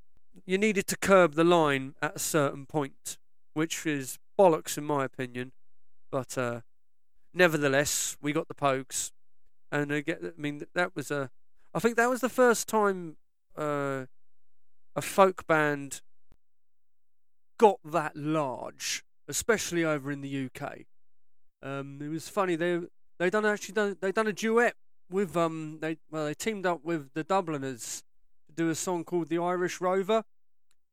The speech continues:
And it was so, again, if you Google it for the clip, for the footage of them on Top of the Pops,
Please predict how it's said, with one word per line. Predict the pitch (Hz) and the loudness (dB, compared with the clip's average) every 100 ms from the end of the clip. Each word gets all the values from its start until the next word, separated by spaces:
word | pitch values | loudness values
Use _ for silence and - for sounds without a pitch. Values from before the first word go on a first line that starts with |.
| _ - | _ -6
And | 156 | -4
it | 151 | -4
was | 139 143 | -6 -4
so, | - 185 175 180 | -2 0 0 0
again, | 170 170 156 | -4 -4 -4
if | 156 | -4
you | 208 196 - - - - - - - | -6 -6 -10 -20 -20 -20 -20 -20 -8
Google | - 233 208 202 | 2 2 2 2
it | 202 - | 2 2
for | |
the | 175 | -4
clip, | 175 - 180 - - | -4 -2 -4 -4 -6
for | 170 | -2
the | 165 156 - - | 0 -2 -4 -6
footage | 190 170 151 | -2 -2 -2
of | 156 | -4
them | 135 156 147 | 0 -2 0
on | 147 143 | -4 -6
Top | 139 165 - | -6 -4 -4
of | |
the | 139 | -6
Pops, | - 151 - - - | -2 -4 -4 -10 -10